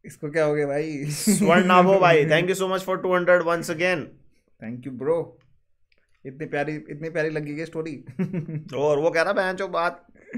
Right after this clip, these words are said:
Speaker 2: बस क्या बताऊं। वो laptop लेकर दिखाओ, लाकर दिखाओ। लीजन वाला, वो बाहर पड़ा है यार, उसे कौन, Omen पड़ा हुआ यहीं table पे, मैं शाम को खोल के बैठा था ना इसे।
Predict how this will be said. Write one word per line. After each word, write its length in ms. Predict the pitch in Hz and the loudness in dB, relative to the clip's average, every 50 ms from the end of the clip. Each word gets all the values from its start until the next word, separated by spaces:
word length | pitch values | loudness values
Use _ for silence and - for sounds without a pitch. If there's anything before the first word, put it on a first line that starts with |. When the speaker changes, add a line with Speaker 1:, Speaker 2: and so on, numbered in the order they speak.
| - 156 - - _ _ - | -12 -12 -14 -16 _ _ -10
Speaker 2:
बस 340 | 139 139 135 - - - - _ | -8 -8 -8 -8 -12 -20 -14 _
क्या 140 | - 123 120 | -4 -4 -4
बताऊं। 220 | 120 110 110 110 - - - - _ _ _ _ _ _ _ _ _ _ _ _ _ _ _ _ _ _ _ _ _ _ _ _ _ _ _ _ _ _ _ _ _ _ - | -4 -6 -10 -14 -20 -20 -20 -20 _ _ _ _ _ _ _ _ _ _ _ _ _ _ _ _ _ _ _ _ _ _ _ _ _ _ _ _ _ _ _ _ _ _ -8
वो 100 | 156 196 | -4 -2
laptop 760 | 196 185 185 185 185 214 214 202 185 202 208 208 208 208 208 202 | 0 0 0 0 2 2 2 2 2 0 -2 0 0 0 -2 -2
लेकर 360 | 180 175 180 175 - 190 180 | -4 -4 -4 -2 -2 -4 -4
दिखाओ, 560 | 160 165 156 - 139 131 120 101 92 - - _ _ - | -4 -6 -4 -2 -2 0 0 -2 -6 -10 -20 _ _ -6
लाकर 320 | 139 135 147 156 151 170 165 | -2 0 0 0 0 -2 -4
दिखाओ। 480 | 156 143 135 120 107 101 101 - - _ _ _ _ _ _ _ _ _ _ - | -4 -2 -2 -2 -2 -2 -6 -10 -18 _ _ _ _ _ _ _ _ _ _ -4
लीजन 300 | 147 156 175 190 240 262 | -2 2 4 4 4 4
वाला, 260 | 277 269 240 196 139 | 4 2 2 2 2
वो 220 | 117 117 117 185 190 | 0 -2 -4 -2 0
बाहर 240 | 160 151 165 185 | 4 4 4 4
पड़ा 220 | 175 156 160 143 135 | 4 2 2 2 4
है 60 | 131 | 4
यार, 140 | 139 156 160 | 4 4 2
उसे 120 | 160 180 | 0 -2
कौन, 340 | 170 156 143 95 127 127 - _ _ _ - - | -6 -6 -8 -8 -10 -16 -20 _ _ _ -6 0
Omen 280 | - 190 214 247 269 262 | 2 4 6 6 6 6
पड़ा 160 | 226 214 190 | 6 6 6
हुआ 140 | 185 196 214 | 8 8 6
यहीं 160 | 208 208 214 | 6 6 4
table 260 | 208 214 214 214 214 | 2 4 4 4 4
पे, 120 | 208 214 214 | 4 2 2
मैं 140 | 202 208 | 2 2
शाम 320 | 208 - 190 165 175 196 190 | 2 2 0 0 0 2 4
को 160 | 190 208 196 | 6 6 4
खोल 340 | - - - 156 151 156 170 | 4 4 8 10 10 10 12
के 80 | 175 | 10
बैठा 240 | 175 165 151 160 160 | 10 10 8 8 4
था 80 | 160 175 | 4 4
ना 100 | 190 214 | 4 4
इसे। 360 | 214 208 160 147 - - - | 4 2 2 0 -4 -8 -14